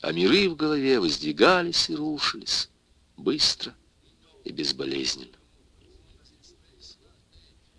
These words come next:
Через неделю после того, как Егор поселился в охотничьей избушке, к Михеюшке пришла дочь.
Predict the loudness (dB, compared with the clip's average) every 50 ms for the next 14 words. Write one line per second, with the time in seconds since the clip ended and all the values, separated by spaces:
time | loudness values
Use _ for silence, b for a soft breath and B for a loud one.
0 | _ _ _ _ _ _ _ _ _ _ _ _ _ _ _ _ _ _ -2 2
1 | 2 6 8 8 8 8 8 8 8 8 8 8 8 8 6 6 6 6 8 8
2 | 6 6 8 10 10 8 8 8 10 12 12 12 10 8 8 8 8 10 8 10
3 | 12 12 10 12 10 6 6 8 8 8 8 10 12 12 12 12 12 10 8 6
4 | 6 6 6 6 6 8 8 8 8 10 10 12 12 12 10 10 8 8 8 8
5 | 4 0 2 4 4 6 6 4 4 2 0 2 2 4 6 6 4 4 2 4
6 | 6 10 10 10 8 6 2 -12 -10 -6 -2 0 0 0 0 2 4 6 8 8
7 | 8 6 6 4 2 0 0 -4 -2 -2 -2 0 0 0 4 4 4 4 4 4
8 | 4 6 6 6 4 4 2 0 -2